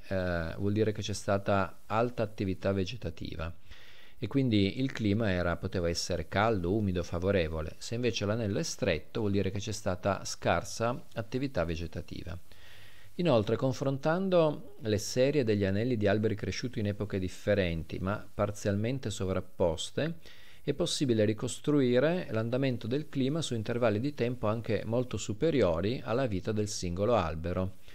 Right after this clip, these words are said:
E, eh, se si hanno a disposizione abbastanza alberi, giustamente distanziati, si può andare indietro nel tempo di diverse migliaia di anni.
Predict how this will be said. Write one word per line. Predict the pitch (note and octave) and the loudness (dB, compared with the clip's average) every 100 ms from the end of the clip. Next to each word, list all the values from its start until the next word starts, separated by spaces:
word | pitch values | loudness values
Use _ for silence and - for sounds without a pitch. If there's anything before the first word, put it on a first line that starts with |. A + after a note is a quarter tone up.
| - - - - | -12 -12 -12 0
E, | A2+ - | 0 2
eh, | A2 G2 G2 F2+ | 0 4 4 2
se | F#2 G#2 | 0 -4
si | - | 0
hanno | B2 A#2+ | 0 0
a | |
disposizione | G#2+ - G#2+ A2+ - C3+ | -2 -2 -2 -2 2 4
abbastanza | G2+ F2+ F2+ - A2+ A2 - G2 F#2 - | 4 0 -2 -2 -4 -4 0 2 0 0
alberi, | G#2 F2 E2+ F2+ G#2+ E3 E3+ - | 0 0 0 0 2 0 -2 -8
giustamente | G2+ G2 - G#2+ A2+ F2+ | -6 -4 -2 -2 -2 -4
distanziati, | F2 - F#3+ G3 F#2 D#2+ E2 A#2+ B2 | -6 -4 -4 0 0 0 -2 -4 -4
si | - A2 | -4 -4
può | A2 | -2
andare | A2 A2 A2 | 0 2 2
indietro | A#2 A2+ - | 2 0 0
nel | G#2+ D#3+ | -2 -2
tempo | - E2+ F2+ G#2+ | -2 -2 -2 -2
di | G2 | 0
diverse | A2 A2+ D#2+ - A2+ | 0 0 -2 -4 -4
migliaia | G#2 F#2 E2 D#2+ | -2 -2 -2 -4
di | E2 D#2+ | -4 -6
anni. | E2 F#2+ F#2 | -6 -8 -10